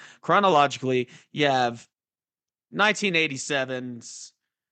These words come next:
uh, March sixteenth, nineteen eighty-seven, Among the Living, Anthrax.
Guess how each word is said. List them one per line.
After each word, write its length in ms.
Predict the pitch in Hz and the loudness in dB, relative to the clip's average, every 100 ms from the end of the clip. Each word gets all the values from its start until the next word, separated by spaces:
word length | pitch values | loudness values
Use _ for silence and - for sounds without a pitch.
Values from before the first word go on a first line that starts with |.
| _ _ _ - | _ _ _ -14
uh, 140 | - - | -12 -12
March 240 | 135 175 233 | -2 0 2
sixteenth, 500 | 233 - 196 180 180 | 2 0 0 0 0
nineteen 300 | 170 147 156 | -4 -2 0
eighty-seven, 600 | 147 127 151 135 135 131 | 0 0 -2 -2 -4 -8
Among 580 | 131 147 151 156 151 147 135 | -8 -2 -2 -2 -6 -10 -8
the 140 | 135 | -8
Living, 500 | 123 113 104 101 95 _ _ _ _ _ _ _ _ _ _ | -6 -10 -10 -12 -14 _ _ _ _ _ _ _ _ _ _
Anthrax. 960 | 131 120 113 113 92 82 - - - - | -2 -2 -2 -4 -4 -6 -12 -14 -14 -18